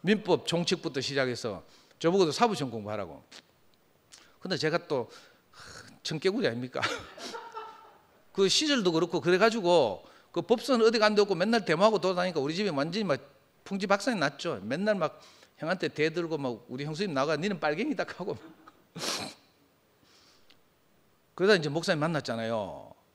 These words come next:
그래가지고 처음 목사님 만났을 때 익하더라고, 내보고는. 우리 자매한테는 멋있는 말 했죠. "상도가 어쩔 수 없어서 그렇게 살았을 것이다. 상도의 아버지가 될 테니까 한 번만 더 기회를 줘봐라." 이게 대구교에서 아마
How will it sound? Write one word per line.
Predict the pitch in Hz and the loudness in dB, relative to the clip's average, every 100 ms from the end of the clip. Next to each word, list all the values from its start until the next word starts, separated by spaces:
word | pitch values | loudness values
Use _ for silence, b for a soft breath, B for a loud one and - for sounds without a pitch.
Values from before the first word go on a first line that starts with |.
| _ _ - | _ _ -8
그래가지고 | 147 175 170 | -4 -2 -2
처음 | 139 202 214 | -4 -2 -2
목사님 | 185 175 165 | -2 -2 -2
만났을 | 156 139 117 | -2 -4 -6
때 | - 127 | -6 -4
익하더라고, | 131 175 143 113 95 | -4 -6 -6 -8 -10
내보고는. | 98 113 113 87 80 | -10 -8 -8 -12 -10
우리 | 143 160 | -8 -4
자매한테는 | 180 247 180 151 | 2 2 2 -2
멋있는 | 127 131 170 | -2 -2 0
말 | 208 139 | 2 2
했죠. | 135 - 107 87 b b b b | 0 -4 -6 -6 b b b b
"상도가 | - 180 180 151 | -8 -4 0 0
어쩔 | 127 196 | 0 -2
수 | 196 | -2
없어서 | 165 175 | -2 -4
그렇게 | 160 127 | -4 -6
살았을 | 123 135 117 | -6 -6 -8
것이다. | 117 110 - 92 78 _ b b b b _ | -10 -12 -12 -16 -16 _ b b b b _
상도의 | - 156 160 156 139 | -10 -8 -2 2 2
아버지가 | 120 143 190 151 | 2 0 -2 0
될 | 131 | -2
테니까 | - 120 117 | -4 -6 -6
한 | |
번만 | 139 254 202 | -4 -2 -2
더 | 143 | -4
기회를 | 135 143 123 120 | -4 -4 -6 -6
줘봐라." | 107 104 107 | -10 -10 -10
이게 | 139 139 | -8 -6
대구교에서 | 131 156 180 143 131 113 B B B | -4 -4 -2 -2 -2 -8 B B B
아마 | 127 139 120 | -4 -2 -2